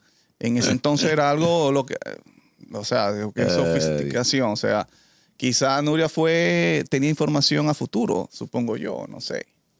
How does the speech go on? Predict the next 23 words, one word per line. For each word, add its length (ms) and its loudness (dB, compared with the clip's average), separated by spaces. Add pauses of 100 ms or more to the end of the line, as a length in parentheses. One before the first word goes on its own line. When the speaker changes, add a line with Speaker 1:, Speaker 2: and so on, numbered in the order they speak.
(280)
Speaker 2:
O 60 2
es 60 2
pitoniza, 500 0
¿no? 180 -8 (400)
Speaker 1:
Sí. 260 -6 (1200)
Pero 480 4
hay 100 2
que, 240 2
eh, 460 2
esto 500 2
es 140 0
muy 180 0
raro, 480 0
esto, 300 -10
o 40 -10
sea, 260 -2
esta 220 0
ola 300 2
de, 460 -4 (280)
de 80 -4
arrendamientos, 1080 -6 (520)
muy 420 0
raro. 460 -2